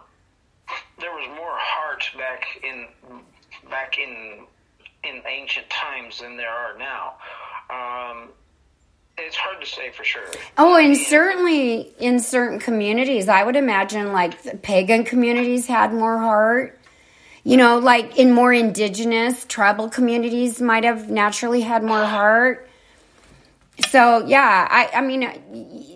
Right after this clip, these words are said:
Speaker 2: it just shows you how far we've fallen. 'Cause, you know, I, I think by nature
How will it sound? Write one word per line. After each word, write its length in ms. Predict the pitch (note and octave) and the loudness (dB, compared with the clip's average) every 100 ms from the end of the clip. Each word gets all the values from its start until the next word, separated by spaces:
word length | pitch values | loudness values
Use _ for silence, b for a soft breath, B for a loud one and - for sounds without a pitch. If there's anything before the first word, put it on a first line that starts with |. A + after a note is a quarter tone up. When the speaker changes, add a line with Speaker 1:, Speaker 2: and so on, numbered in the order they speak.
| - | -4
Speaker 2:
it 260 | A3+ - C4 | -2 2 2
just 240 | B3+ B3+ - | 0 -4 0
shows 300 | B3 A#3 G#3+ | 0 0 -4
you 100 | G#3 | -8
how 200 | G#3 F#3+ | -4 -6
far 540 | F#3+ G3+ G3 F#3+ F#3 | -2 0 2 2 0
we've 240 | - F#3 F3+ | -4 -6 -4
fallen. 500 | - F#3 G#3+ F3 F3 | -2 0 0 -4 -6
'Cause, 200 | A3 G#3 | -8 -8
you 140 | A3+ | -4
know, 200 | A3+ G#3 - | -2 -2 0
I, 220 | G3+ G3 - _ - | -2 -4 -12 _ -6
I 120 | G3 | -6
think 340 | F#3+ G3+ A3 G#3+ | -4 -6 -6 -2
by 180 | F3+ E3 | 0 0
nature 840 | E3 D#3+ G3 - E3 C#3 G2 - | -2 -4 -8 -8 -8 -6 -8 -12